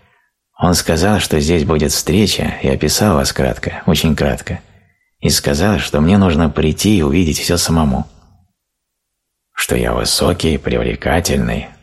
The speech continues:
полная копна волос. Не знаю насчёт полной копны волос. Где вы работаете?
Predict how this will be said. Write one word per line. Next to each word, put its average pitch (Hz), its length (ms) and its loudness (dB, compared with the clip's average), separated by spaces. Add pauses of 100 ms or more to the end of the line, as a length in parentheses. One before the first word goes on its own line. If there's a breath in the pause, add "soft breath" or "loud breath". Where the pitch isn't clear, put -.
(320)
полная 78 500 0
копна 65 400 -2
волос. - 540 -4 (1200)
Не 98 340 6
знаю 107 400 4
насчёт 80 380 0
полной 76 340 0
копны 76 340 0
волос. 71 420 -2 (1400)
Где 104 300 4
вы 95 100 4
работаете? - 720 -2